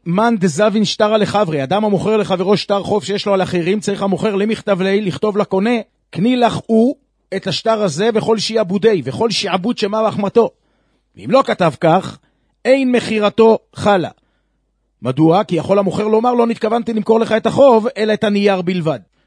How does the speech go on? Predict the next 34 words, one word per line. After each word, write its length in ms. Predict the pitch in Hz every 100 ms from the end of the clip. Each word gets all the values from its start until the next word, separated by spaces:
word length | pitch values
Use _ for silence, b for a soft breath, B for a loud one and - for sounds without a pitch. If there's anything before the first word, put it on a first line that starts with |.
| -
מר 240 | 214 226
איתלי 320 | 196 196 180
דרב 260 | 160 156 151
פפא, 260 | 165 151 180
חכמים 420 | 151 131 175 214
הסוברים 360 | 208 190 190 196
שאין 200 | 196 190
האישה 240 | 180 190
מקודשת, 520 | 190 180 175 196 175
סוברים 280 | - 151 190
כדינו 320 | 185 165 180
של 120 | 175
רב 160 | 165 160
פפא, 220 | - 196 175
ולכך 340 | 160 156 180
אין 100 | 170
האישה 240 | 175 160 185
מקודשת, 500 | 180 170 170 185 165
שהרי 240 | 165 170
לא 80 | 180
כתב 320 | 175 180 190 147 110 _ _ _ _
שמקנה 500 | - 208 180 - 196
לה 100 | 202
את 100 | 185
השטר 280 | 160 196 175
הזה 140 | 160
וכל 240 | 156 - 175
שעבודו. 640 | 151 160 131 131 120 123 - _ _ _ _ -
ומר 300 | 120 233 240
ליתלי 320 | 269 262 247
דרב 220 | 226 202
פפא, 280 | - 180 139 110 _ _ _
ורבי 280 | 107 131 170
מאיר 400 | 233 262 226